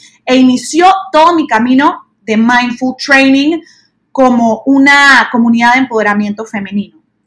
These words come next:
Imagínate, yo inicié este, esto en el dos mil catorce. O sea, ya dos mil catorce, quince, dieciséis, siete, em, ajá, dieciocho, diecinueve, veinte, mira, hace seis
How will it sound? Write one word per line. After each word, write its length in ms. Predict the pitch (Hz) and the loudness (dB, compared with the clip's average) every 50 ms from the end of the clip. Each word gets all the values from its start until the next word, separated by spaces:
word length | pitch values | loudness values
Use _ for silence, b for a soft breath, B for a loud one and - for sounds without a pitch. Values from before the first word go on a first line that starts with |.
| _ _ | _ _
Imagínate, 500 | - 247 254 240 254 240 226 214 220 208 | -4 -2 -2 -2 -2 -2 -4 -4 -4 -4
yo 80 | 240 | -4
inicié 320 | 311 370 403 392 - 370 370 370 370 370 359 | -4 -4 -4 -6 -4 0 2 4 4 4 2
este, 460 | 320 - - 359 359 359 - 294 320 | 0 -2 0 2 2 2 0 -2 -4
esto 240 | 311 - - - - - | -4 -4 -6 -6 -4 -2
en 80 | 254 | -2
el 100 | 233 220 | -2 -2
dos 160 | 202 220 202 | -4 -6 -4
mil 240 | 208 269 359 381 - | -4 -4 -4 -4 -6
catorce. 800 | - 226 196 196 - - 240 240 220 240 - - - - _ _ _ _ _ _ _ _ _ _ _ | -6 -6 -8 -6 -4 -4 -4 -4 -4 -6 -12 -20 -20 -20 _ _ _ _ _ _ _ _ _ _ _
O 100 | _ _ | _ _
sea, 240 | - - 220 208 208 | -6 -4 -2 -2 -2
ya 280 | 208 233 226 240 254 - | 0 2 2 2 2 2
dos 80 | 262 254 | 2 0
mil 140 | 254 254 254 | -2 0 0
catorce, 400 | 269 262 269 285 277 285 294 285 | -2 -2 -2 -4 -6 -6 -6 -6
quince, 220 | 302 285 277 294 | -6 -6 -6 -6
dieciséis, 280 | 262 220 262 247 254 247 | -6 -6 -6 -6 -6 -6
siete, 280 | 262 254 247 254 _ _ | -6 -8 -8 -8 _ _
em, 440 | - 233 220 214 202 196 196 185 - - - - _ _ _ _ _ _ | -8 -4 -4 -4 -4 -6 -10 -12 -14 -14 -14 -14 _ _ _ _ _ _
ajá, 240 | 220 226 240 254 | -4 0 0 0
dieciocho, 280 | 233 214 214 262 262 285 | 0 0 -2 -2 -2 -2
diecinueve, 260 | 269 247 240 247 247 | -4 -4 -2 -2 -2
veinte, 280 | 254 262 254 262 269 - - | 0 -2 -4 -6 -6 -4 -2
mira, 140 | 262 240 | -2 -2
hace 160 | 240 233 311 277 | 0 -2 -4 -6
seis 260 | - - _ 349 | -6 -6 _ -8